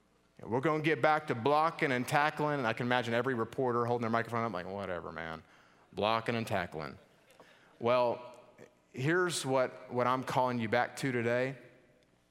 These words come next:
And really, here's what the Word of God is calling you back to, the fundamentals. Blocking and tackling.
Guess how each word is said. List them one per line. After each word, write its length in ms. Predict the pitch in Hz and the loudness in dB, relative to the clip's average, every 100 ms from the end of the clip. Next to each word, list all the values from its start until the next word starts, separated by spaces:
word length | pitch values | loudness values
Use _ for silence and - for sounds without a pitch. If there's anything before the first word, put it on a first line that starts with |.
| - - - | -20 -20 -10
And 80 | 113 | -4
really, 160 | 135 131 | -2 0
here's 180 | 139 127 | 0 0
what 120 | 127 | -2
the 60 | |
Word 220 | 117 120 120 | 0 0 0
of 100 | - | 2
God 220 | 120 120 | 2 2
is 80 | 120 | 0
calling 280 | - 131 123 | -2 0 0
you 80 | |
back 280 | 113 123 - | 0 0 0
to, 320 | - 135 135 135 - - _ _ _ _ _ _ - | -4 -4 -4 -8 -16 -20 _ _ _ _ _ _ -14
the 80 | 120 | -8
fundamentals. 920 | - 113 104 98 95 82 - - - _ _ _ _ _ _ _ _ _ _ - | -2 -2 -2 -4 -4 -6 -8 -10 -12 _ _ _ _ _ _ _ _ _ _ -14
Blocking 680 | 101 117 131 131 139 135 139 - - _ _ _ _ _ _ 95 | -2 2 2 0 -4 -4 -6 -14 -20 _ _ _ _ _ _ -10
and 80 | |
tackling. 540 | - 123 107 - 76 | 0 0 0 -4 -10